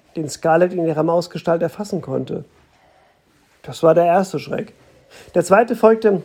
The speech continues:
als sie die Wiese überquerte, um näher an einem Trupp von Soldaten heranzukommen, die sich besprachen. Sie diskutierten über die magikalischen Störungen, die der Sturm auslöste.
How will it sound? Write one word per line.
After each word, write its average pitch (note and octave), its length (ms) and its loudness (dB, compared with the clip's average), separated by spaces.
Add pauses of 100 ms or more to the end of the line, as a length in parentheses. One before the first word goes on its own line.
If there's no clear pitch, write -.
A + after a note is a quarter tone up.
(160)
als F#3 160 0
sie F#3+ 80 -2
die E3+ 140 -2
Wiese G3+ 220 0
überquerte, D#3+ 640 2 (300)
um D#3+ 200 0
näher G3 240 6
an F3+ 120 -2
einem E3+ 280 0
Trupp - 240 -2
von E3+ 160 -2
Soldaten E3+ 480 -2
heranzukommen, D3+ 640 -2
die D#3+ 120 -6
sich D3+ 200 -12
besprachen. E3+ 600 -8 (1120)
Sie D3+ 160 -8
diskutierten G3 760 0
über D#3+ 160 0
die D#3 120 -2
magikalischen D3+ 760 -2
Störungen, D#3+ 560 2
die D#3 80 -2
der D3+ 160 -2
Sturm A3 260 0
auslöste. C#3+ 680 -4